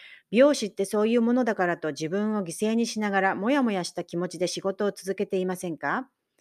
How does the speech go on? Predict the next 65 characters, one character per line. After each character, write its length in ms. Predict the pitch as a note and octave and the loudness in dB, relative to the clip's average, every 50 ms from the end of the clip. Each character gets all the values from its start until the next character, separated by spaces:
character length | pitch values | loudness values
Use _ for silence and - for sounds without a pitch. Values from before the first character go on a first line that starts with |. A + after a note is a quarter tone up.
| _ _ _ _ _ _ _ _ _ | _ _ _ _ _ _ _ _ _
そ 180 | - - B3 C#4 | -4 0 2 4
ん 80 | C#4+ C#4 | 4 4
な 140 | C#4+ C4+ | 4 2
方 240 | C4+ C4 B3 C#4 C4+ | 2 -2 0 0 0
の 100 | B3 A#3 | 0 0
た 140 | A#3 G#3+ G3+ | 0 -2 0
め 120 | G#3 G#3+ | 0 2
に 160 | A3+ C4+ C#4 C4+ | 2 2 0 0
こ 140 | - G3 | 0 -2
の 120 | F#3 F#3 F3+ | 0 0 0
本 260 | F#3+ F#3+ F3+ F3 E3+ | 0 0 0 0 0
を 240 | F#3 G#3+ B3 - - - | 0 0 0 0 -2 -6
書 100 | F3+ E3+ | -10 -8
き 140 | - F3 | -4 -4
ま 140 | E3 D#3 D3+ | -2 -2 -4
し 80 | D3 - | -6 -6
た。 240 | - C#3 - - _ _ _ _ _ _ _ _ _ _ _ _ _ _ _ _ _ _ _ _ _ | -6 -6 -6 -6 _ _ _ _ _ _ _ _ _ _ _ _ _ _ _ _ _ _ _ _ _
好 140 | - - - | -14 -8 0
き 100 | - D#4+ | 4 4
な 140 | D#4 C#4 A3+ | 6 6 4
美 120 | F#3+ F#3 | 2 2
容 220 | F#3 G3+ G#3+ G#3+ A3 | 2 4 4 4 2
の 100 | G#3+ G#3+ | 0 0
仕 140 | - - G3+ | -2 -2 0
事 300 | G#3 G3 - G3+ F#3+ F#3 | 0 0 2 4 4 4
を 40 | |
こ 140 | F#3 - G3 | 2 2 0
れ 140 | F#3+ G#3+ A3+ | 0 2 2
か 100 | C#4+ C#4 | 2 4
ら 100 | C#4+ C4+ | 4 4
も 120 | B3 G#3+ | 2 2
楽 240 | F3+ F#3+ F#3 F#3+ G#3 | 0 -2 -2 -2 -2
し 180 | G#3 - C#4+ C#4+ | 0 2 2 2
ん 60 | B3+ | 4
で 100 | G#3 F3+ | 4 2
や 120 | E3+ E3+ | 2 2
っ 20 | E3 | 0
て 160 | - - F3+ | -2 -2 -2
い 80 | E3+ - | 0 0
く 100 | F3+ E3 | 0 -2
に 140 | D3+ D3 | 0 0
は、 280 | D#3 E3+ E3+ D3+ D3 - _ _ _ _ _ - _ _ _ _ - | 0 0 0 0 -2 -6 _ _ _ _ _ -20 _ _ _ _ -4
心 400 | - G#3 G#3 - D4+ D4+ E4 E4 | -4 -2 2 2 2 4 2 2
と 160 | - G#3+ F3+ | 2 0 0
体 500 | - - F3+ F3 F#3+ G#3 F#3+ G#3+ G#3+ A3+ | 0 -2 0 2 2 2 4 4 4 4
を 120 | C4 C#4 | 4 4
整 500 | C4+ G3+ F#3 - F#3+ F#3 F#3 F#3 F#3 F3+ | 2 0 0 0 0 0 0 0 0 -2
え 80 | E3 D3+ | -2 -4
て 460 | - - G#3 A3+ A#3 - - _ _ - | -4 0 0 2 2 2 -2 _ _ -2
ミ 120 | F#3+ A#3 | 0 0
ッ 20 | B3 | 0
シ 240 | A#3+ - - - G#3+ | 0 -2 -4 -2 -2
ョ 120 | G3+ G3 | 0 0
ン 80 | G3+ A3+ | 0 2
を 140 | B3+ C#4 - | 2 2 2
軸 360 | - - A3+ A3+ - A3+ G#3+ | 0 -2 -4 -2 0 2 2
に 160 | A3 C4 B3+ | 2 2 0
働 560 | G#3+ - F3+ F3 - G3 F#3 F3+ F3+ F3 - | 0 -2 -6 -4 -2 0 0 2 0 0 2
く 220 | - B3+ C#4 C4+ - - - _ | 4 6 6 6 4 -2 -16 _
ホ 100 | - F#3 | -6 -4
リ 140 | F3+ G#3 G3 | -2 -2 -2
ス 160 | - G#3+ G3 | -2 -4 -6
テ 160 | - - G#3+ | -4 -4 -4
ィ 20 | |
ッ 40 | G3+ | -4